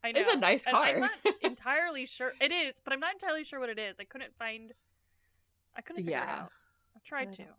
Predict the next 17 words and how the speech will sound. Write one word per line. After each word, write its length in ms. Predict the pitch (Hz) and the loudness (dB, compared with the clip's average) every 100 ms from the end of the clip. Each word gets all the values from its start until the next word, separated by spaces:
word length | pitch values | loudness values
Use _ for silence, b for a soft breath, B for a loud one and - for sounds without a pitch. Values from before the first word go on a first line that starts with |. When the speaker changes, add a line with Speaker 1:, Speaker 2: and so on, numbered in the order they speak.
| 190 | -18
Speaker 1:
I 20 | 196 | -16
Speaker 2:
remember. 120 | 190 | -14
Speaker 1:
think 140 | 403 - | -12 -10
it's 120 | 240 | -12
a, 80 | 185 _ _ _ _ _ | -16 _ _ _ _ _
I 40 | 240 | -14
wanna 200 | 277 311 | -10 -10
say, 140 | 311 - | -12 -8
I'm 100 | 247 | -6
gonna 160 | 349 240 | -4 -6
say 260 | - 220 220 277 | -6 -4 -2 -2
it, 80 | - _ _ _ | -4 _ _ _
what 140 | 226 226 | -4 -2
I 80 | |
think 280 | 208 220 214 | -4 -10 -6
it 60 | 247 | -4
is, 340 | 254 262 - | -4 -6 -12